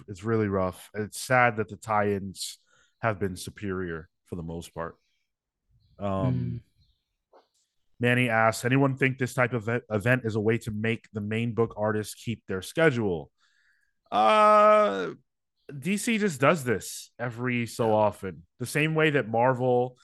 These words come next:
Speaker 1: uh, with the X books, has that stopgap event around January-ish. Um, that, well, Sins of Sinister was one,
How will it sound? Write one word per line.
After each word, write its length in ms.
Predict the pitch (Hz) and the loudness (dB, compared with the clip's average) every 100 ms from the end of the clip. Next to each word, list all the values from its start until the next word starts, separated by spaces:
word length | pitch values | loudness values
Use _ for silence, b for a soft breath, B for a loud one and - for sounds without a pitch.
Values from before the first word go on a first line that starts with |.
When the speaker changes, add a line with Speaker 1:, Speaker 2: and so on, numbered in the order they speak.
| b b b b - | b b b b -20
Speaker 1:
uh, 60 | - | -14
with 200 | 120 120 | -8 -6
the 140 | 135 127 | -6 -2
X 220 | 127 - | -2 -2
books, 500 | 127 120 - - - _ _ - | 2 2 2 -12 -14 _ _ -10
has 320 | 120 123 113 | 0 0 2
that 200 | 120 113 | -2 -2
stopgap 760 | - - 123 123 123 123 123 - - | -4 2 2 2 0 2 0 -6 -8
event 440 | 117 107 127 120 _ _ 104 | -6 2 2 2 _ _ -6
around 400 | 117 113 113 107 | -2 0 -2 -4
January-ish. 1040 | 110 113 123 127 131 135 143 143 - - _ _ _ _ _ _ - | -6 -2 2 4 4 4 2 0 -10 -16 _ _ _ _ _ _ -2
Um, 420 | 110 110 107 110 - _ _ 101 | 2 4 2 -2 -10 _ _ -4
that, 280 | 117 113 | -2 -2
well, 260 | 113 110 101 | -6 -6 -6
Sins 280 | - 131 107 | -4 -4 -4
of 100 | 107 | -4
Sinister 420 | - 131 131 131 | 0 0 0 0
was 180 | 117 104 | 0 -2
one, 480 | 107 117 113 110 | -2 0 0 -2